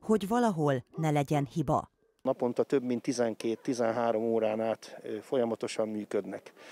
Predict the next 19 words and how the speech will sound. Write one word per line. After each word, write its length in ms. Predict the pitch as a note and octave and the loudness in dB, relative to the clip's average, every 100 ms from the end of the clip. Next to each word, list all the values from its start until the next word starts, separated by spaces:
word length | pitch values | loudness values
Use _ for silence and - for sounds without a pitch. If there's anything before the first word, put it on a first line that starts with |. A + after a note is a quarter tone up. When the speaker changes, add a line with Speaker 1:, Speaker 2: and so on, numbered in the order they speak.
| - - - - - - - - _ _ | -18 -18 -18 -18 -20 -20 -20 -20 _ _
Speaker 2:
Így, 240 | D#3 D3+ - | 2 2 0
hogyha, 520 | - D3 - C#3+ C#3 - - - - - - | -2 0 2 2 2 -6 -20 -20 -20 -20 -6
még 200 | C3+ - | -4 -2
ha 100 | C#3+ | 2
nagyon 280 | F#3 D#3+ | 2 2
kicsi 320 | C3 D#3 - C3 | 0 -2 -2 -4
is 140 | - | -2
a 40 | |
százalékos 680 | A#2+ C#3+ C3+ B2 A#2+ - - | 0 0 2 0 -2 -4 -6
hibaarány, 600 | - C3+ A#2 A#2+ B2 C#3+ | -6 -2 -2 0 -2 -2
akkor 260 | D3+ D3+ C#3+ | -2 -4 -4
is 120 | B2 | -6
kijelenthető, 840 | - D3 A#2+ A#2 - A#2+ - C#3 C#3+ - - - - - _ | -2 0 0 -2 -4 -4 2 2 2 -4 -20 -20 -20 -20 _
hogy 260 | B2+ B2 - | -2 -2 -2
soha 340 | - F3 C#3 | 2 2 2
nem 240 | C3 C3 | 0 0
lesz 480 | B2+ A2+ G#2 - - - | 0 0 -2 -10 -14 -2
olyan 400 | B2+ B2 A2 G2+ - - _ | 2 4 2 -4 -14 -20 _
időpillanat, 920 | - B2 B2+ - C#3 C3+ C3+ E3 - | -10 -2 0 0 0 2 4 2 0